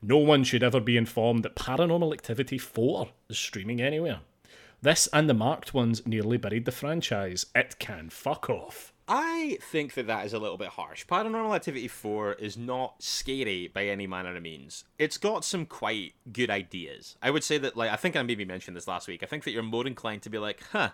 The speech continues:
Speaker 2: that's clever," than you are to, like, <laughs> jump or scream. Yeah, I thought it was okay. The Marked ones, I think, is also fine, but I think that the Marked ones, uh, deserves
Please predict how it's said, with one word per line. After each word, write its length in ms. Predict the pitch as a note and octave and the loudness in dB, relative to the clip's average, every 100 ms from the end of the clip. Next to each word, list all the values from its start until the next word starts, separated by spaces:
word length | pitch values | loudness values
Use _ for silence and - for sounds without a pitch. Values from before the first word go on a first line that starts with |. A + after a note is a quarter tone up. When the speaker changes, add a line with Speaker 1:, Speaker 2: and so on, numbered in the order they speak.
| _ | _
Speaker 2:
that's 220 | C#3 B2+ | -2 -2
clever," 400 | - E2+ F2+ F2 - - - - | -4 -6 -4 -6 -10 -20 -20 -6
than 160 | A2+ G#2+ | -2 0
you 100 | A2 | 2
are 160 | G#2 | 2
to, 120 | B2+ | 2
like, 300 | G2 F#2 F#2 - - _ | 0 -2 -4 -8 -10 _
<laughs> 280 | _ _ - | _ _ -6
jump 380 | A2 G2 C#2+ - | 0 0 -2 -8
or 120 | - | -4
scream. 460 | G#2 - F2+ E2+ - _ | -4 -4 -6 -10 -16 _
Yeah, 200 | D#3 G#3 | 2 4
I 40 | B3+ | 4
thought 120 | F4 | 0
it 40 | |
was 100 | A#3+ | 2
okay. 280 | F3 - A#2 | 2 2 2
The 80 | B2 | 2
Marked 260 | G3+ A3+ | 0 0
ones, 200 | F#3+ D#3+ | -2 0
I 80 | C3 | -2
think, 180 | B2+ B2+ | -2 -2
is 100 | A2 | -2
also 280 | A2+ - G#2+ | -2 -2 -4
fine, 420 | - A2+ G#2+ F#2+ - | -4 -4 -2 -4 -2
but 100 | B2 | 0
I 60 | B2 | 0
think 200 | F3+ E3+ | -2 -4
that 140 | D#3 | -4
the 60 | C3+ | 0
Marked 280 | C3+ D3 | 0 0
ones, 320 | C3+ C3 G2+ - | -2 -4 -6 -6
uh, 220 | G#2 G#2 G#2+ | -2 0 0
deserves 840 | A#2 A#2 A#2 B2+ B2 A2 - | -2 -2 0 2 0 -2 -6